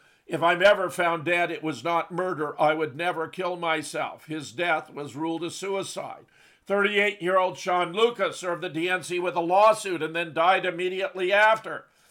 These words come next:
He was suing the D N C for stealing the nomination from Bernie Sanders.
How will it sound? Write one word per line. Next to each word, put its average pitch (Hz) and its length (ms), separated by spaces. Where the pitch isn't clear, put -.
He 175 100
was 180 180
suing 208 420
the 190 100
D 175 180
N 185 140
C 180 220
for 165 140
stealing 190 520
the 175 80
nomination 170 720
from 160 220
Bernie 180 260
Sanders. 190 640